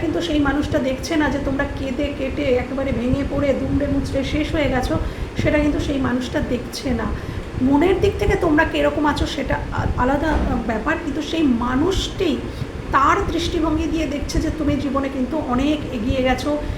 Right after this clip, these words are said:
স্ট্রাগল করেছো, স্ট্রাগল করে নিজেকে দাঁড় করানোর চেষ্টা করেছো, তোমাদের, তোমার মধ্যে শিব শক্তি অ্যালাইনমেন্টে এসছে,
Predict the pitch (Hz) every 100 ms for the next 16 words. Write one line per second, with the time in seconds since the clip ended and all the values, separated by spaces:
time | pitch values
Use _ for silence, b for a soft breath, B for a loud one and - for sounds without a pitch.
0 | - - - 233 233 302 311 294 277 311
1 | 294 - 247 240 269 277 269 262 262 254
2 | - 240 302 311 311 311 302 285 226 -
3 | 285 277 269 294 294 294 B - - 254
4 | 254 254 269 269 277 294 285 262 294 -
5 | 320 - - 269 262 - 294 262 262 269
6 | 302 294 294 285 269 269 - 294